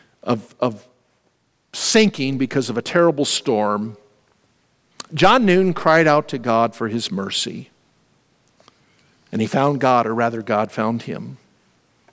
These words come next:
And he was converted. And he vowed that he would never forget how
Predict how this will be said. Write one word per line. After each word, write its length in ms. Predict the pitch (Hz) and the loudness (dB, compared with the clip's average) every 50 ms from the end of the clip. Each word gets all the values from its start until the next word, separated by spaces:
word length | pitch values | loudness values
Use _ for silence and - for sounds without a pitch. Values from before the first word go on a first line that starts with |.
| _ _ _ _ _ - - - _ | _ _ _ _ _ -20 -20 -20 _
And 120 | - - 113 | -6 -2 0
he 80 | 123 | 0
was 160 | 143 139 - - | 0 0 0 -2
converted. 560 | 147 131 113 110 110 107 104 101 - - - - _ _ _ _ _ _ _ _ _ _ _ _ _ _ _ _ _ _ _ _ _ _ _ _ _ | -4 -4 -4 -4 -4 -4 -6 -8 -14 -16 -20 -20 _ _ _ _ _ _ _ _ _ _ _ _ _ _ _ _ _ _ _ _ _ _ _ _ _
And 120 | - 120 127 | -2 0 0
he 80 | 127 | 2
vowed 360 | 117 143 156 170 170 170 165 143 | 4 4 6 6 6 4 2 0
that 100 | 135 131 | 0 -2
he 60 | 123 | 0
would 200 | 117 120 104 107 | -2 -2 -2 0
never 260 | 123 139 156 151 175 | 0 0 2 0 -2
forget 500 | 160 - - 165 147 123 120 113 110 110 | -4 -2 -2 -4 -2 -2 -2 -2 -2 -2
how 280 | - - 110 110 107 | -4 -4 -4 -4 -4